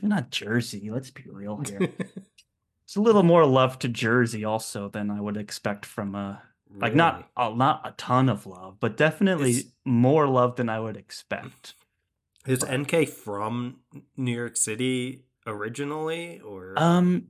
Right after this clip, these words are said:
Speaker 2: does she
Speaker 1: sh-, no,
Speaker 2: live
Speaker 1: I
Speaker 2: there
Speaker 1: think
Speaker 2: now?
Speaker 1: she's
Speaker 2: Like
Speaker 1: from, uh, she grew up in New York City, but she's from all over the
Speaker 2: Okay.
Speaker 1: place. Um, I'm looking at her Wikipedia now. Let's see.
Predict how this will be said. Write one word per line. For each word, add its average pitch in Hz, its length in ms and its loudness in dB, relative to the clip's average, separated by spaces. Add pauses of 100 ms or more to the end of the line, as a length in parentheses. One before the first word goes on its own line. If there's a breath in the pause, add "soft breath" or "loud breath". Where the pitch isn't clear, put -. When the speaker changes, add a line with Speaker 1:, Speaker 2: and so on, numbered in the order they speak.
Speaker 2:
does 98 160 -8
she - 140 -4
Speaker 1:
sh-, - 40 -2
no, 131 140 6
Speaker 2:
live 156 140 0
Speaker 1:
I 156 80 -2
Speaker 2:
there - 80 -6
Speaker 1:
think 170 160 6
Speaker 2:
now? - 40 -6
Speaker 1:
she's - 300 2
Speaker 2:
Like - 80 -8
Speaker 1:
from, 113 500 4 (1040)
uh, 101 420 -6
she - 220 -2
grew 165 240 2
up 175 220 2
in 113 100 -2
New 110 80 -4
York 110 320 -6
City, 101 420 -10
but 110 180 -8
she's 131 140 -4
from 170 180 2
all 104 140 0
over 104 180 -6
the 101 60 -12
Speaker 2:
Okay. - 60 -18
Speaker 1:
place. - 520 -12
Um, 98 580 -10
I'm 113 100 0
looking 117 180 2
at 110 60 4
her 110 60 2
Wikipedia 110 580 -2
now. 110 280 0
Let's 110 160 -2
see. 110 240 -2